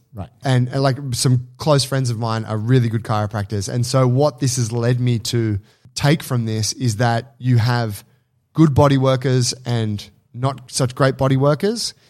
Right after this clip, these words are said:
Speaker 2: you know, people who are professional, people who are not. And the specific discipline, to me, doesn't matter as much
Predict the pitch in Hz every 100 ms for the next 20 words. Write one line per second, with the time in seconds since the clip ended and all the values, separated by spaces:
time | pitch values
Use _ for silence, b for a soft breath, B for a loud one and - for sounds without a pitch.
0 | b 135 120 117 139 139 131 127 135 139
1 | 123 131 120 107 104 175 - b b b
2 | - 123 131 - 143 - 165 151 123 175
3 | 185 170 165 220 226 - - 127 131 139
4 | 202 226 - 143 135 123 127 135 139 127
5 | 127 120 113 120 175 -